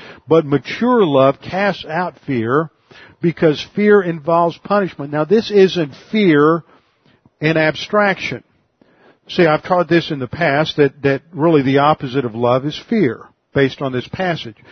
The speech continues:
But that's not what this passage is saying. It's not contrasting fear, fear of anything, with love. It's saying that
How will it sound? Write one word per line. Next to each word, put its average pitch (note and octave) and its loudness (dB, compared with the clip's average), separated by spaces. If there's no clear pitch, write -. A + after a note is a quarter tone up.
But D3 -4
that's G3+ 0
not F#3 0
what E3 0
this D3+ -6
passage C3+ -4
is B2 -12
saying. D3+ -4
It's D3 0
not G3 -4
contrasting E3+ -2
fear, D3 4
fear C#3+ 2
of A#2 -2
anything, C3+ -2
with A#2+ -4
love. B2+ 2
It's - -2
saying F3 -2
that C3+ -2